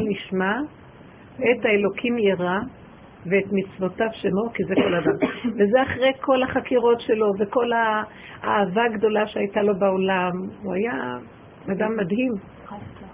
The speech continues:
כתוב, "ותרב חוכמת שלמה מכל חוכמת בני קדם." מקלקל ודרדה, מ-, מהימן, קלקר,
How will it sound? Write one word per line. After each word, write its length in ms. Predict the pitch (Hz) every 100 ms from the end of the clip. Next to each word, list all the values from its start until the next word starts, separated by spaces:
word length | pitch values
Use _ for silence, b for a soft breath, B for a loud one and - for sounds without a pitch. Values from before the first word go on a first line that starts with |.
| -
כתוב, 320 | 196 - 247 202
"ותרב 380 | 202 269 285 277
חוכמת 520 | - 233 - 233 262
שלמה 540 | 226 247 233 220 233 240 302 -
מכל 480 | 220 233 - 285 285
חוכמת 560 | - 240 - 247 254 208
בני 300 | 220 220 220
קדם." 680 | 254 220 190 165 147 - - - - - 214 185 190 185 - 196 - - 147 -
מקלקל 1120 | 196 214 214 208 202 196 - 190 190 240 233 262 285 -
ודרדה, 800 | 175 190 170 175 170 151 190 214 294 302 - - - 311 254 - - - - - 226
מ-, 220 | 285 220
מהימן, 600 | 220 190 202 226 262 269
קלקר, 440 | - 196 - 247